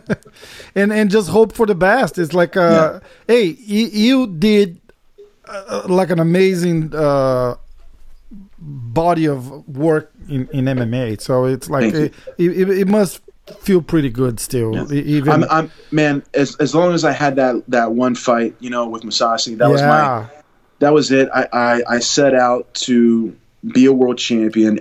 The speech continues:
Speaker 2: and I wanted to test myself against one of the best, and he is definitely one of the best of all time
Speaker 1: Oh, for sure.
Speaker 2: in,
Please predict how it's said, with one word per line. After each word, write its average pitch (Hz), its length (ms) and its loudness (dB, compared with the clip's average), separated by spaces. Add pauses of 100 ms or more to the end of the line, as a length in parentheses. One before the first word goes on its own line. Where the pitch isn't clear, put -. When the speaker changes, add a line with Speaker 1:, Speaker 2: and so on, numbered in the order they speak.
Speaker 2:
and 107 580 0
I 107 100 0
wanted 117 480 2
to 110 380 4
test 113 340 -2
myself 104 720 -2
against 104 640 -4 (120)
one 110 200 2
of 117 100 -2
the 117 80 0
best, 101 580 -2
and 98 180 -2
he 107 160 2
is 98 140 -2
definitely 110 320 0
one 110 180 4
of 113 40 2
the 113 60 0
best 107 280 2
of 101 100 -6
all 107 140 4
time 104 320 0
Speaker 1:
Oh, 139 60 0
for 139 180 -8
sure. 135 280 -4
Speaker 2:
in, 113 160 2